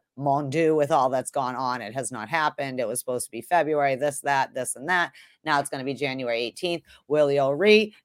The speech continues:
number twenty-two, baby, going up in the rafters because you are a trendsetter and an all-around solid human being.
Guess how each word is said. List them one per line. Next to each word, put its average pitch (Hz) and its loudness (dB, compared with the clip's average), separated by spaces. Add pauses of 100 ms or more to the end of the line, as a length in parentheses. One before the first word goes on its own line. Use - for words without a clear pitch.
number 156 0
twenty-two, 175 2
baby, 185 4
going 180 4
up 180 2
in 185 2
the 170 -2
rafters 170 2
because 147 -4
you 165 0 (260)
are 139 4
a 139 0
trendsetter 135 -2 (320)
and 147 0
an 143 -4
all-around 139 0
solid 131 0
human 123 -8
being. 107 -4